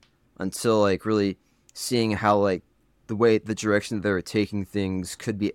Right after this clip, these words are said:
alienating Middle-earth fans in a lot of ways. So, so they came out with the stat that thirty-seven percent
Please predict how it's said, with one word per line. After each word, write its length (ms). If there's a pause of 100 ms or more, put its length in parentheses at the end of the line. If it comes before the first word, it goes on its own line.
alienating 920 (1120)
Middle-earth 500
fans 640
in 80
a 60
lot 120
of 60
ways. 220
So, 400 (1040)
so 80
they 60
came 200
out 80
with 100
the 80
stat 380
that 160
thirty-seven 600
percent 800